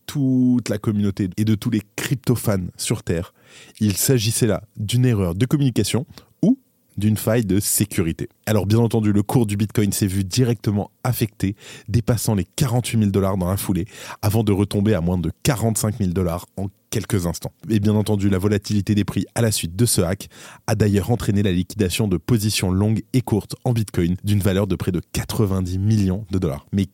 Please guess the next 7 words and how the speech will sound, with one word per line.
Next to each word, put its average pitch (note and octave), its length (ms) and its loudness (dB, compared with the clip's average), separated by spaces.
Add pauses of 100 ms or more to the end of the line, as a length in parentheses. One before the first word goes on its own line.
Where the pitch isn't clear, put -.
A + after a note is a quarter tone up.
(140)
que C3 340 2
s'est-il - 540 0
passé G#2 540 0
et A#2 80 0
comment G2+ 500 0
est-ce G2 280 -2 (120)
possible ? F2 440 -2